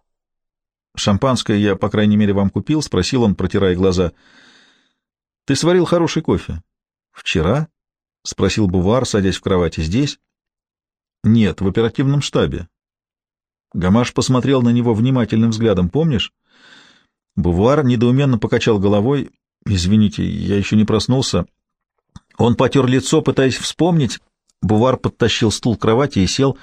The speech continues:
«Который час?» — спросил Бувар, оглядываясь. «Начало восьмого».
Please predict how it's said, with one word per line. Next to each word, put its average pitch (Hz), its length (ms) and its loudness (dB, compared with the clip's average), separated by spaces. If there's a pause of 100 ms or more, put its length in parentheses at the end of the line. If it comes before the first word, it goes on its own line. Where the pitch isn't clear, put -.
(180)
«Который 147 340 0
час?» — - 360 -2 (360)
спросил 104 440 0
Бувар, 104 360 0
оглядываясь. 101 600 0 (880)
«Начало 117 400 0
восьмого». 127 460 0